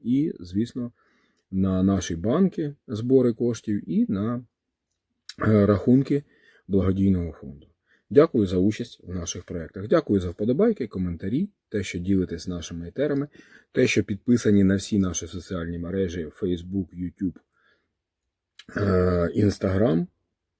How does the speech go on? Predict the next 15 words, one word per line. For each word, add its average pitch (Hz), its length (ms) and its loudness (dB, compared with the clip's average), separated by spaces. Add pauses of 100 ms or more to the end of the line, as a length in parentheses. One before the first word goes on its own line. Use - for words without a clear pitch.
(500)
Telegram, 135 680 4 (640)
YouTube 107 460 6
Майстер 98 380 2
Овен 90 220 -2
Стефан, 151 520 -6 (480)
це 104 400 -4 (140)
цей 127 440 -2 (280)
канал, 117 400 -2 (320)
і 151 160 0
Майстер 110 540 0
Овен 98 280 2
Стефан 117 360 -4
Academy 92 340 -2
U 92 220 0
K. 82 120 -10